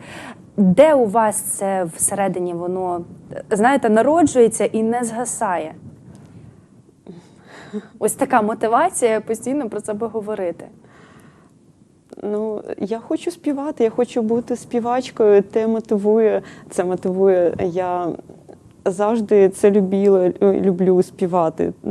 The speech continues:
Speaker 2: Тому я знаходжу цю енергію в себе, щоб, е, зробити там наступний рілс якийсь. Е, дуже прошу чоловіка: «Поїхали там щось поснімаємо, поїхали там туди щось ще познімаємо. А давай напишемо». Я,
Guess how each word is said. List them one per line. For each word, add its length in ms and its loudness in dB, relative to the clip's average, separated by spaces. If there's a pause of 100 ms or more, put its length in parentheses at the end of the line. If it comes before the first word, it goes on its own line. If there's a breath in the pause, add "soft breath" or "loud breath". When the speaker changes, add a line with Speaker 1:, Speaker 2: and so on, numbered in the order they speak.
Speaker 2:
Тому 280 -2
я 140 0
знаходжу 480 -2
цю 280 -2 (100)
енергію 560 0
в 60 -8
себе, 420 -2 (440 loud breath)
щоб, 340 -2
е, 220 4
зробити 420 0
там 360 -4 (600 loud breath)
наступний 580 4
рілс 360 6
якийсь. 460 0
Е, 320 0 (200)
дуже 200 -4
прошу 440 -10
чоловіка: 460 -4
«Поїхали 460 -4
там 220 -10
щось 220 -10
поснімаємо, 720 -10 (240)
поїхали 520 -4
там 240 -4
туди 560 4
щось 440 -6
ще 360 -4
познімаємо. 600 -4 (260 loud breath)
А 80 0
давай 240 -2
напишемо». 540 -2 (200 loud breath)
Я, 100 -4